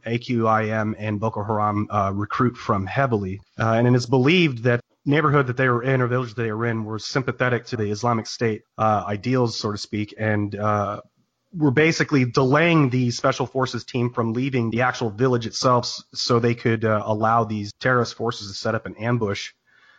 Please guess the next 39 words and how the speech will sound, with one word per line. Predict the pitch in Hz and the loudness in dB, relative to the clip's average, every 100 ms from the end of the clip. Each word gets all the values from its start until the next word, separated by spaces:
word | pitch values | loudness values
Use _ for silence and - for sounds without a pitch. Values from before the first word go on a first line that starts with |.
| _ _ | _ _
which | - 127 - | -2 0 2
they, | 123 113 | 2 2
uh, | 104 98 98 - | 0 -2 -4 -6
did | 131 135 113 107 | 2 2 2 -2
in | 127 120 | -4 -2
the, | 113 110 110 | -2 -4 -6
uh, | 107 104 - | -6 -6 -8
it | - 120 | -18 -20
was | 131 120 | -14 -4
about | 110 | -4
a | 95 | -2
fifty-plus | - 151 131 - 127 - | -2 -2 -2 -2 -2 0
size | 120 120 117 | 2 2 0
force, | - 123 151 - - - | -4 0 0 -2 -12 -14
split | - 131 127 | -4 0 2
'em | |
in | 123 | 2
half, | 104 120 127 139 - - | 0 2 2 0 -10 -8
and | 110 104 101 - _ _ | -6 -6 -8 -12 _ _
the | 113 | -10
team | - 143 131 123 120 | -2 2 4 2 0
was | 127 123 | -2 -2
pretty | - - 156 | -2 -2 2
much | 147 - | 0 2
left | 139 143 | 0 2
on | 139 | 0
the | |
ground | 120 135 131 | 2 2 2
without | 127 127 | 2 2
air | 127 | 2
support | 143 - - 123 | -2 -6 -2 0
and, | 117 110 | -2 -6
and | 127 113 | -6 -6
fought | - 139 165 | 0 0 0
these | 123 117 | -8 -10
folks | - 120 - | -6 -6 -4
for | 123 | -6
about | 117 | -2
an | 120 | -2